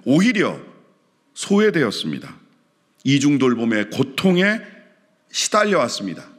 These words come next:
저희가 늦었습니다. 저희가 너무 늦게 고민을 시작해서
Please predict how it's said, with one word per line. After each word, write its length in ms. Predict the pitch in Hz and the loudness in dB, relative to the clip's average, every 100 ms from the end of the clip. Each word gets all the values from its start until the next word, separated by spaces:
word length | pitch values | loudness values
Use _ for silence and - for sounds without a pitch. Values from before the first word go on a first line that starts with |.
| _ _ _ _ _ _ _ - | _ _ _ _ _ _ _ -4
저희가 300 | 123 120 117 | 0 2 0
늦었습니다. 720 | 110 147 143 120 87 - - - _ _ _ _ _ _ _ | 2 0 0 0 -2 -4 -16 -20 _ _ _ _ _ _ _
저희가 280 | - 151 160 | 0 2 2
너무 320 | 143 185 208 | 2 2 2
늦게 640 | 147 160 - - 240 220 - | 0 -2 -6 -2 0 0 -2
고민을 420 | 147 156 151 143 | 0 2 2 -2
시작해서 640 | - 143 139 131 139 | -4 -6 -6 -6 -6